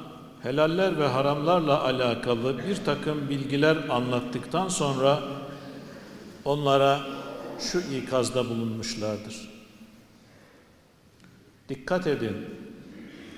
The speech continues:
Vücutta öyle bir et parçası vardır ki o iyi olursa bedenin tamamı iyi olur. O bozulursa bütün vücut bozulur. Dikkat edin. İşte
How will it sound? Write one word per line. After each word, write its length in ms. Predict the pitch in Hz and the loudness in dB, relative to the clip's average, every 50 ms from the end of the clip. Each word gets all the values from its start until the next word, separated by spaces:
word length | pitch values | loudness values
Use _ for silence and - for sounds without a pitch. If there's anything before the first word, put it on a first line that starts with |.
| - - - - - - - - - - - - - - - - - - - | -18 -18 -18 -18 -16 -16 -16 -16 -18 -18 -20 -20 -20 -20 -20 -20 -20 -12 -6
Vücutta 480 | 123 135 131 175 196 190 190 190 208 196 | -6 -4 0 0 0 0 4 4 4 4
öyle 400 | 180 170 175 180 208 214 - 175 | 6 6 6 6 6 6 6 4
bir 60 | 156 | 2
et 300 | - 160 151 143 - - | 2 2 0 0 0 2
parçası 500 | 151 143 143 143 143 147 147 156 151 151 | 2 2 2 2 -2 -2 0 2 4 6
vardır 400 | 147 147 147 147 175 208 196 147 | 8 8 6 6 4 2 2 2
ki 120 | 143 160 | -2 -2
o 200 | - 160 156 165 | 2 4 2 2
iyi 240 | - 185 180 196 202 | 2 0 2 6 6
olursa 580 | 202 185 156 139 139 131 - 135 135 135 131 147 | 6 8 8 4 4 2 4 4 2 2 4 2
bedenin 540 | 170 170 165 165 151 135 127 123 123 - | 2 4 4 4 4 4 2 0 0 0
tamamı 500 | - 165 175 165 156 143 135 127 127 143 151 123 123 | 0 -2 0 0 2 2 2 2 0 -2 -4 -4 -4
iyi 140 | 120 131 131 | -2 0 2
olur. 320 | 123 120 110 101 104 - - - - - - - - - - - - - - - - - - - - _ - _ _ _ - | 2 0 0 -2 -6 -8 -8 -10 -12 -12 -14 -16 -18 -18 -20 -20 -20 -20 -20 -20 -20 -20 -20 -20 -20 _ -20 _ _ _ -2
O 160 | 135 139 139 | -2 2 4
bozulursa 800 | 147 151 147 143 165 175 185 190 - - - 139 135 135 147 160 147 - - - - - - - - - - - | 4 2 4 2 0 2 2 2 2 2 4 6 6 6 6 4 2 -4 -6 -6 -8 -10 -12 -14 -14 -16 -16 -16
bütün 240 | - - - 185 180 160 135 123 | -16 -10 -6 -4 -4 -4 -4 -4
vücut 440 | 117 110 123 135 - - - - | -4 -6 -6 -8 -8 -10 -8 -4
bozulur. 440 | 123 123 113 113 120 113 107 107 104 - - - - - - - - - - - - - - - - - - - - - - - - _ _ _ | -2 -2 0 0 -2 -2 -2 -4 -4 -6 -8 -10 -10 -10 -10 -12 -12 -14 -14 -14 -14 -16 -16 -18 -18 -20 -20 -20 -20 -20 -20 -20 -20 _ _ _
Dikkat 380 | - 131 - - 170 175 180 175 | -8 -8 -2 2 2 2 4 4
edin. 420 | 156 135 113 117 113 104 101 - - - - - - - - - - - - - - - - - - - - | 2 4 4 2 0 0 -2 -6 -10 -10 -12 -14 -14 -16 -16 -16 -18 -18 -18 -18 -18 -20 -20 -20 -20 -16 -10
İşte 320 | - - - - - 127 | -8 -8 -6 -4 -6 -6